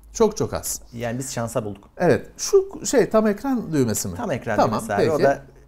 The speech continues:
Speaker 2: aynı. Hani bir YouTube'dan çok farklı değil aslında bakarsan.
Speaker 1: Evet. Peki hani bu kadar, bu ayar az beni mutlu etmez.
Speaker 2: <laughs> Evet, şimdi
Speaker 1: Ne,
Speaker 2: bunu
Speaker 1: ne bana verebilirsin?
Speaker 2: Ee, sana şunu verebilirim abi. Klavyemizde kısa yollar var.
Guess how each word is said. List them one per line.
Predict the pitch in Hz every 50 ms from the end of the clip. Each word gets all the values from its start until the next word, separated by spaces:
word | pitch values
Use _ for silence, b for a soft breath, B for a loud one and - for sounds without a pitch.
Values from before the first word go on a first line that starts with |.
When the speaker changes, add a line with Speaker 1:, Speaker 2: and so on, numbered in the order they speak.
| -
Speaker 2:
aynı. | - 147 127 98 95 104
Hani | 117 113 117 226 - -
bir | 143 151 190
YouTube'dan | 208 262 277 - - - - - 202
çok | 202 208 196 -
farklı | - 190 185 180 185 175
değil | 175 151 120
aslında | 101 - - 107 98
bakarsan. | 92 92 - 170 131 85
Speaker 1:
Evet. | - - - b b b b b b b b b b b b b b b b b -
Peki | 220 254 294 277 285 277 269 277 269 269 254 - -
hani | 208 202 214 226 233 240 233 226 214 - - _ _ _ _ _ _ _ _ _ _ _ _ _ _ _ _ _ _ _
bu | - 160 165
kadar, | - 208 196 208 220 220 - - 156 170
bu | 190 185 185
ayar | 190 196 214 233
az | 233 226 190 165 160
beni | 165 160 170 175
mutlu | 175 170 160 170 165 - - - 240
etmez. | 220 220 - 175 113 95 98 90 98 92 87
Speaker 2:
<laughs> | - B B B B B B B B B B
Evet, | 139 143 123 -
şimdi | - - 156 151 147 156
Speaker 1:
Ne, | 208 233 233
Speaker 2:
bunu | - - 156 165
Speaker 1:
ne | 202 220 226 - - - -
bana | 160 156 147 143 135 123 - - - - - -
verebilirsin? | 123 127 120 120 113 113 110 101 - - - 95 90 -
Speaker 2:
Ee, | 127 123 120 123 120 120 123 117 110
sana | - 196 185 160 160
şunu | 160 151 151 143
verebilirim | 131 123 117 117 120
abi. | 110 110 107 -
Klavyemizde | - 156 160 175 175 170 151 139 135 131 135 160 -
kısa | - - - 147
yollar | 139 131 135 135 131 123
var. | 101 95 87 - - -